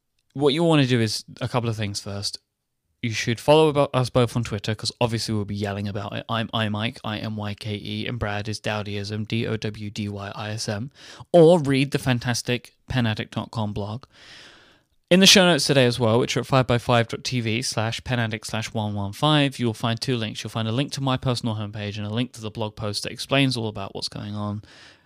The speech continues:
in the essence of the fact that we're leaving, which you now already know.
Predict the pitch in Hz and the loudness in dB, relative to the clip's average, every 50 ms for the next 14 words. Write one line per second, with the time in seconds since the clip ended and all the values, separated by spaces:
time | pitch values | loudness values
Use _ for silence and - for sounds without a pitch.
0 | _ _ _ - 113 107 101 107 107 101 - - 104 - - - 95 104 - 104 | _ _ _ -2 0 0 2 0 0 0 0 -2 -4 -4 -4 -4 -4 -6 -8 -10
1 | - 107 98 - - - 98 - - _ _ - 101 101 104 98 98 107 117 123 | -8 -8 -10 -10 -8 -10 -10 -10 -10 _ _ -6 -6 -4 -4 -4 -4 -4 -4 -4
2 | 110 - - - 95 104 101 95 95 95 98 95 98 98 107 139 | -4 -8 -10 -10 -8 -8 -8 -8 -8 -8 -10 -8 -6 -6 -6 -6